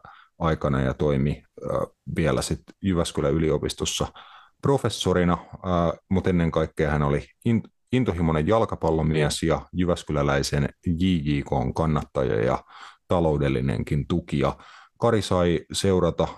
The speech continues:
tässäkin podcastissa vierailleen poikansa Tommi Karin otteita kotikaupunkinsa seura-,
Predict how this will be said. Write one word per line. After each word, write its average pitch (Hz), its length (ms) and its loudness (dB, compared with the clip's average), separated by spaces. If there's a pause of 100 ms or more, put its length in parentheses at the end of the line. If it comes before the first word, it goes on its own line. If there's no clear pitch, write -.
(300)
tässäkin 85 460 -2
podcastissa - 560 -4
vierailleen 71 640 0
poikansa 90 580 0 (180)
Tommi 87 320 2
Karin 73 420 0 (440)
otteita 76 580 -2 (220)
kotikaupunkinsa 78 800 -2
seura-, 78 440 0